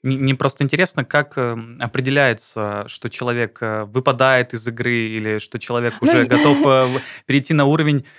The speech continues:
Speaker 1: выше, может быть, какие-то тесты или экзамены, десять подач, э, в определенное место или десять нападающих ударов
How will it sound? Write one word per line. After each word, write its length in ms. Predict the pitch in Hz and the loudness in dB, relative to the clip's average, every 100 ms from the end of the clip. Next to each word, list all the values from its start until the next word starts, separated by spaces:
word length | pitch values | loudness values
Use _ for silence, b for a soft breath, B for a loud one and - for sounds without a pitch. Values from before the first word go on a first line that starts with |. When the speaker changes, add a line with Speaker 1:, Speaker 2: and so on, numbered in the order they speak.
| B | B
Speaker 1:
выше, 360 | 123 147 139 135 | 0 0 0 0
может 240 | 127 127 | -2 -2
быть, 100 | 131 | -8
какие-то 300 | - - 143 | -10 -8 -8
тесты 600 | - - 139 135 - 131 120 | -6 2 4 4 0 -2 0
или 140 | 120 | 0
экзамены, 720 | 117 131 131 127 117 113 110 | -2 2 4 2 0 -2 -4
десять 360 | 110 123 123 - | -2 -4 -4 -4
подач, 460 | 113 123 120 - 117 | 0 2 0 -4 -8
э, 540 | 110 107 107 107 107 | -6 -4 -4 -4 -4
в 60 | 113 | -4
определенное 520 | 113 120 120 120 113 | -4 -2 0 -2 -2
место 540 | 110 117 110 - 113 | -2 -2 -4 -6 -4
или 400 | 107 107 107 107 | -4 -6 -6 -6
десять 300 | 104 113 117 113 | -6 -6 -8 -10
нападающих 580 | 107 117 113 - - | -6 -2 -2 -4 -12
ударов 400 | 110 110 110 107 | -6 0 0 0